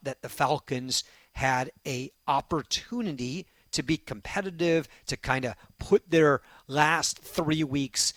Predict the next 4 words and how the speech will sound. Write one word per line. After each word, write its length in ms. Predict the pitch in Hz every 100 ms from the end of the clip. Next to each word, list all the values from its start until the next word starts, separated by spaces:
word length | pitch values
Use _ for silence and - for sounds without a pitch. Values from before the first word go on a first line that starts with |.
| - - -
behind 680 | 135 - 196 233 220 202 185
them. 420 | 196 196 196 185 - _ _
And, 480 | 196 190 190 190 180 -
uh, 60 | _